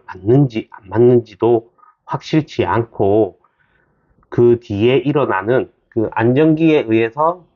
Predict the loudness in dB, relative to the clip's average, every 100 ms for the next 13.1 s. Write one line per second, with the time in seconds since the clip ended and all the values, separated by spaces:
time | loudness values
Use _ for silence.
0 | _ -8 -2 0 -2 -4 -6 -2 -2 -4
1 | -6 -6 -6 -6 -2 -2 -2 _ _ -20
2 | _ -20 -20 _ 0 2 2 0 0 0
3 | -2 -4 -6 -2 -2 -4 _ _ -10 -6
4 | -2 0 0 0 0 0 -4 -16 _ -14
5 | -6 -4 0 0 0 -4 -4 0 2 0
6 | -4 -8 -8 _ _ _ _ -12 -4 0
7 | 2 2 -2 -6 -6 -4 -4 _ _ _
8 | _ -6 -2 0 2 0 -2 -8 0 2
9 | 0 -4 _ _ -12 -6 -6 -4 -4 -4
10 | -6 -16 -6 -2 -2 -2 -10 _ _ _
11 | -8 -6 -6 -2 -2 -2 -8 -6 -4 -2
12 | -2 0 -2 -4 -6 -2 0 0 0 0
13 | -4